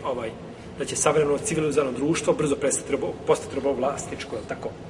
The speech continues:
Št-, kako rade i kako se... Ja Allah, nikad više na zemlji ubistva nije bilo nereda što danas.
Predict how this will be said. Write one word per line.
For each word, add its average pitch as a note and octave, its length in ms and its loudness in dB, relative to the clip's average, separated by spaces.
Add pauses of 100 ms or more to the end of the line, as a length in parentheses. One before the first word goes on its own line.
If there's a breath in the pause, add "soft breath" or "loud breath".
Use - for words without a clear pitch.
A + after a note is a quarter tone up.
(200)
Št-, - 220 -10
kako F#3+ 300 6
rade F#3 300 8
i E3 40 2
kako F3 240 0
se... E3 180 4 (420 loud breath)
Ja D3 160 10
Allah, C3 300 4
nikad - 640 8
više B3 360 10
na G#3+ 100 12
zemlji A3 320 8
ubistva F3+ 540 4
nije G3+ 160 2
bilo F#3 180 6
nereda E3+ 260 8
što - 120 2
danas. - 360 -4